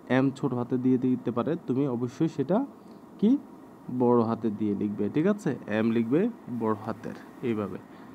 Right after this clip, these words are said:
আমি, ওকে, বুঝতে পেরেছ? হ্যাঁ, তাহলে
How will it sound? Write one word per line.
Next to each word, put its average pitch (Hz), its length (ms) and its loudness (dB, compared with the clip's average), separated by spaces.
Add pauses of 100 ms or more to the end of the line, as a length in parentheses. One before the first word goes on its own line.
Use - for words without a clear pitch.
(140)
আমি, 92 140 -8 (240)
ওকে, 165 380 2 (540)
বুঝতে 120 220 -2
পেরেছ? 220 320 6 (580)
হ্যাঁ, 98 240 0 (500)
তাহলে 131 180 4